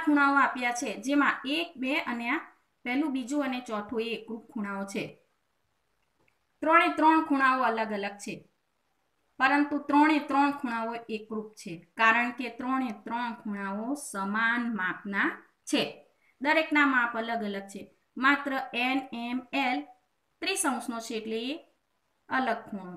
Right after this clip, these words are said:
છે, એ એકરૂપ ન કહેવાય. ખૂણા તો ત્રણે ચારે ચાર અલગ અલગ જ છે, પરંતુ એક, બે અને ચોથો ખૂણો જે છે એ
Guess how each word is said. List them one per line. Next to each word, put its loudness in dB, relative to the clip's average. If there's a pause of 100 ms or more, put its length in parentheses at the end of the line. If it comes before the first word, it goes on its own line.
છે, -8 (360)
એ -4 (240)
એકરૂપ -8 (280)
ન 6 (200)
કહેવાય. -8 (160)
ખૂણા -2
તો -8 (220)
ત્રણે -6 (100)
ચારે -4
ચાર -6
અલગ -8
અલગ -6
જ -10
છે, -8 (1080)
પરંતુ -6 (320)
એક, -6 (320)
બે -4 (380)
અને 0 (120)
ચોથો -4 (100)
ખૂણો -6 (120)
જે -14 (120)
છે -4 (320)
એ -2